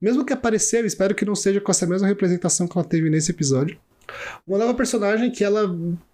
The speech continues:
sabe, é, ela só serve pra, pra reforçar <laughs> esses estereótipos e pra arrumar uma briga e uma coisa que, tipo,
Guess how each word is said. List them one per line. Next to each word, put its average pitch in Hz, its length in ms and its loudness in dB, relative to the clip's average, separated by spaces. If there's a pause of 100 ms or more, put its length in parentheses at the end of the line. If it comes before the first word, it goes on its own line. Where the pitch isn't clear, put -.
(240)
sabe, 147 760 -2 (380)
é, 170 200 0
ela 196 140 2
só 220 120 0
serve 226 360 2
pra, 226 360 2
pra 202 500 0
reforçar 185 640 0
<laughs> - 0 -
esses 190 160 0
estereótipos 190 760 0
e 185 80 2
pra 180 140 0
arrumar 175 380 2
uma 185 200 2
briga 170 480 2
e 175 80 2
uma 180 140 0
coisa 180 240 0
que, 180 120 -2
tipo, 170 380 0